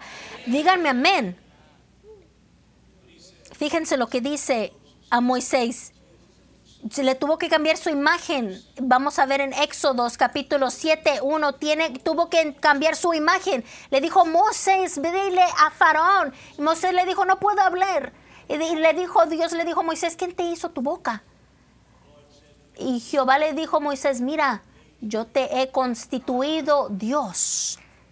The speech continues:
para Faraón. Y tu hermano, y tú tienes que fijarte y tienes que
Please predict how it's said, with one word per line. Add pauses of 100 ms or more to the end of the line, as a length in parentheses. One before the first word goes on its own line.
(140)
para
Faraón. (520)
Y
tu
hermano,
y
tú
tienes
que
fijarte
y
tienes
que